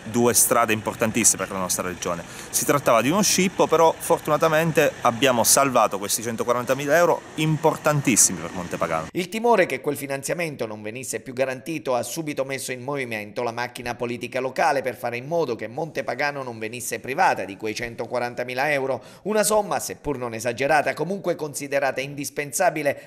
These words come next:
Speaker 2: per la realizzazione delle opere.
Speaker 1: La paura di perdere realmente questi fondi c'è stata. In settimana mi incontrerò con l'architetto che gestisce la progettazione di questa, di questo finanziamento per vedere quelle che sono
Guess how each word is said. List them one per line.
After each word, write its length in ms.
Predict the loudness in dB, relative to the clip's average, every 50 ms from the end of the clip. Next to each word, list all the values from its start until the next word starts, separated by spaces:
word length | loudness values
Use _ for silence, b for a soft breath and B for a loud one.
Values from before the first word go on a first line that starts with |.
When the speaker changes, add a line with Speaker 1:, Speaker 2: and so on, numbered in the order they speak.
| B
Speaker 2:
per 140 | -2 0 2
la 120 | 2 2
realizzazione 960 | 4 4 4 4 2 0 -2 -4 -2 -2 -2 -2 -4 -6 -4 -2 -2 -2 -2 -2
delle 200 | -4 -4 -2 -2
opere. 540 | -2 -2 -4 -6 -10 -10 -10 -10 -10 -10 -12 -12 -6 0
Speaker 1:
La 140 | 2 2
paura 300 | 4 6 6 6 6 6
di 80 | 4 2
perdere 540 | 2 2 0 0 0 0 2 4 4 4 4
realmente 480 | 4 4 2 2 2 2 0 0 -2
questi 300 | -2 0 0 2 2 2
fondi 440 | 2 2 2 2 2 2 0 0 0 -2
c'è 140 | -2 0
stata. 400 | 2 2 2 2 -2 -10 -10 -14 -18 B B B B B B
In 80 | -2
settimana 320 | 0 0 0 2 2 2 4
mi 60 | 2
incontrerò 360 | 2 0 0 0 0 0 2
con 140 | 2 2 2
l'architetto 540 | 2 0 -2 -2 0 0 0 0 0 -2 -2
che 180 | 0 0 -2
gestisce 560 | -2 -2 0 2 2 2 4 2 2 2 2 0
la 100 | 0 0
progettazione 680 | -2 -2 -4 -4 -4 -2 2 4 4 4 4 0 -2 -4
di 100 | -4 -2
questa, 540 | 0 2 2 2 2 2 2 2 2 2
di 80 | 0 -2
questo 260 | -4 -2 -2 -2 -2
finanziamento 720 | -2 -2 0 2 2 2 2 4 4 2 2 2 2 0 -2 B B B B B -6 -2
per 200 | 0 0 2 2
vedere 300 | 2 2 2 4 2 4
quelle 220 | 2 2 2 2
che 100 | 2 2
sono 480 | 4 4 4 4 4 4 4 4 4